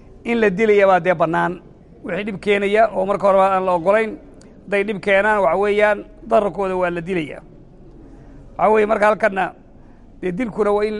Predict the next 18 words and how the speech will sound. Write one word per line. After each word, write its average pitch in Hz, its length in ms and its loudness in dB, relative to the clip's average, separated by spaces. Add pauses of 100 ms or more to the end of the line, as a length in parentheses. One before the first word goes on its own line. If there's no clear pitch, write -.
eh, 175 380 -2
siyaabaha 202 400 2
loo 208 200 2
dilayo 180 360 0
lama 196 240 2
oggola 185 300 2
markaa 190 300 0
dab 214 160 0
in 208 80 -4
lagu 185 160 0
gubo. 151 340 -8 (580)
"Inna 196 240 0
annaara 214 540 4 (680)
laa 208 280 4
yucadibu 190 800 0
biha 196 460 4
ila 233 260 0
Allah." 165 300 -2